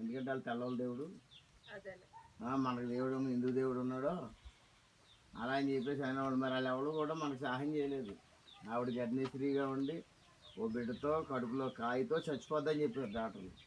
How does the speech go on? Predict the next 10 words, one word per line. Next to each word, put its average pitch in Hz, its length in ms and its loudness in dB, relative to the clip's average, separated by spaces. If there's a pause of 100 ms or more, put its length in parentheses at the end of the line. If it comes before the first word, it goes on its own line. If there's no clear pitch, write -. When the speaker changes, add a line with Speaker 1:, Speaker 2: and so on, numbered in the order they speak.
(1120)
Speaker 1:
ఇంకా 127 180 -2
అప్పుడు 123 220 0 (960)
ఎవరో 117 220 0 (120)
మాకులాగా 156 460 4
ఒక 131 160 -4
ఆయన 139 240 2
వచ్చి, 139 220 -8 (300)
ఆ, 127 40 0 (800)
ఇలాగ 127 220 -2 (180)
ఇంకెలాగ 117 300 -4